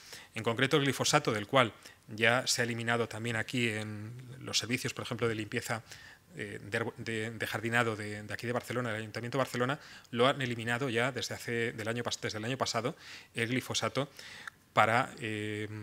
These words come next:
combatir las malas hierbas en los parques y jardines de Barcelona. Y lo que utilizan ahora son las manos y el rastrillo, básicamente para eliminar la mala hierba, no utilizan productos químicos.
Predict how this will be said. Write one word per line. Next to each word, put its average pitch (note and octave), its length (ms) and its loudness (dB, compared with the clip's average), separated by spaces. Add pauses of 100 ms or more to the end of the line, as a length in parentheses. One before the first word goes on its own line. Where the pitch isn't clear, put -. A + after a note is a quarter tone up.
(100)
combatir A#2 440 2
las A2 140 -2
malas A2+ 240 4
hierbas A2+ 540 2
en G#2 320 -8
los G2 120 -8
parques - 320 -2
y B2 40 -6
jardines A2 340 -2
de - 80 2
Barcelona. A2+ 480 2 (600)
Y A#2 300 -2 (120)
lo A#2+ 80 -2
que A#2 80 -2
utilizan A#2+ 380 0
ahora B2+ 500 6
son B2+ 400 0
las A2 220 0
manos C3 580 2
y A#2+ 120 0
el G#2 80 0
rastrillo, F#2+ 500 -4 (640)
básicamente A2 560 0
para A#2+ 160 2
eliminar A2 320 0
la G#2+ 100 2
mala G#2+ 240 2
hierba, G2+ 340 -10
no A2+ 60 -8
utilizan G#2+ 360 -4
productos A2 340 -4
químicos. - 500 -14